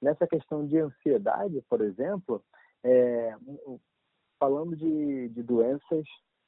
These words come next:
a, a depressão, ela é um excesso de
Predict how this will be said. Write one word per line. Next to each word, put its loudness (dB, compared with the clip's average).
a, 0
a 4
depressão, 2
ela 6
é 2
um 0
excesso -2
de -2